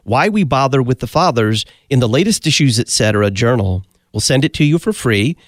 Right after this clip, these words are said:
Just click the red journal subscription button in the right-hand column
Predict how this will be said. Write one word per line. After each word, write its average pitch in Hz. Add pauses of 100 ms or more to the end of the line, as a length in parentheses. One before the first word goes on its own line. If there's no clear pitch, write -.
(200)
Just -
click -
the 90
red 127
journal 139
subscription 139
button 104
in 110
the 107
right-hand 170
column 190